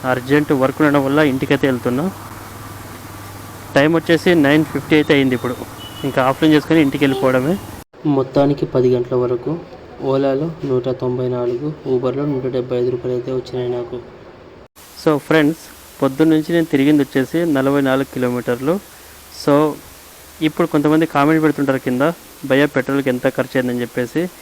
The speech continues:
నా బండికి తగ్గట్టుగా నేనైతే పెట్రోల్ పోపించుకున్నా. But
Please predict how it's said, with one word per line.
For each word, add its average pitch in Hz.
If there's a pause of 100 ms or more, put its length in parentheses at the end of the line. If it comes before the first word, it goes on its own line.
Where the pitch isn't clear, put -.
(380)
నా 131
బండికి 147
తగ్గట్టుగా 151
నేనైతే 147
పెట్రోల్ 143
పోపించుకున్నా. 139 (160)
But 143